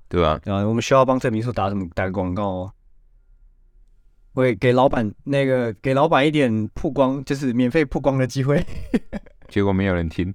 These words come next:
Speaker 2: <laughs> 没有人听，没差啊，反正
Speaker 1: 没有人听，有人听再曝光。
Speaker 2: 听好玩啊，对啊，我们本来，本来就是做好玩。
Speaker 1: 对吧？
Speaker 2: 那样。
Speaker 1: 好，我们，我们下一个下一个主题是，下一个问题是什么？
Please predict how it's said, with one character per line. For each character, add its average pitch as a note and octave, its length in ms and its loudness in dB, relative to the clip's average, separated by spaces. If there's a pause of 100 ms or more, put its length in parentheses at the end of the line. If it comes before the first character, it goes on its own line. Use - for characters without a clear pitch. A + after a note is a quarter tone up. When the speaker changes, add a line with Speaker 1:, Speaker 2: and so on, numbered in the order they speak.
Speaker 2:
<laughs> - 120 -20
没 - 1040 -2
有 D3+ 60 6
人 C3 120 -2
听， C#3 260 0
没 B2+ 120 0
差 A#2+ 160 -4
啊， A#2 140 0
反 G2+ 140 -6
正 - 0 -
Speaker 1:
没 F#2 60 2
有 F2 60 2
人 E2 120 0
听， F2 140 -4
有 F#2+ 120 4
人 G2 140 2
听 G2+ 160 -4
再 F#2+ 160 2
曝 F2 60 -2
光。 B3 60 0
Speaker 2:
听 F#3 60 0
好 - 60 -2
玩 G2+ 200 0
啊， G#2 80 -4
对 B2 100 -8
啊， B2 60 -8
我 B2 120 -8
们 C#3 100 -8
本 D3 240 -6
来， D#3 60 -12
本 B2 140 2
来 B2+ 60 4
就 C3+ 80 4
是 C#3+ 60 2
做 C3 160 2
好 G#2 100 2
玩。 - 260 -4 (100)
Speaker 1:
对 - 140 -8
吧？ - 100 -10 (540)
Speaker 2:
那 A2+ 100 -2
样。 G2+ 160 0 (1300)
Speaker 1:
好， D#2+ 160 2
我 D#2+ 60 0
们， E2+ 280 -2
我 F2 60 -6
们 F2+ 100 0
下 A2 200 2
一 A2 60 2
个 F#2 260 0 (640)
下 G#2+ 180 0
一 G#2+ 40 2
个 G2 60 2
主 D#2+ 180 -6
题 D#2+ 180 -4
是， E2 160 -6
下 A2 200 2
一 A#2 40 4
个 G2+ 80 -2
问 G#2 220 2
题 E2+ 200 -4
是 F2 180 -6
什 E2+ 100 -4
么？ - 140 -16